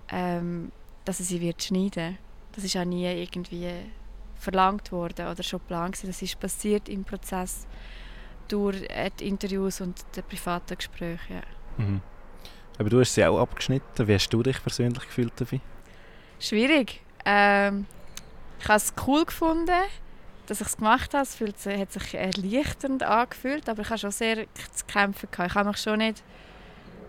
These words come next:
Speaker 1: selber so schön gefühlt wie mit den langen Haaren. Es war schon eher schwierig gewesen,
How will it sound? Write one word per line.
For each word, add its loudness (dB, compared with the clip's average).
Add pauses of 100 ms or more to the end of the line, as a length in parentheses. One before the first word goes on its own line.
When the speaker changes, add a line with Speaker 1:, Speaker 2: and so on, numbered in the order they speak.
(500)
Speaker 1:
selber 6
so 4
schön 6
gefühlt -2 (120)
wie 2
mit -2
den 0
langen 2
Haaren. 0
Es -6
war -4
schon 0 (160)
eher -2
schwierig -2
gewesen, 0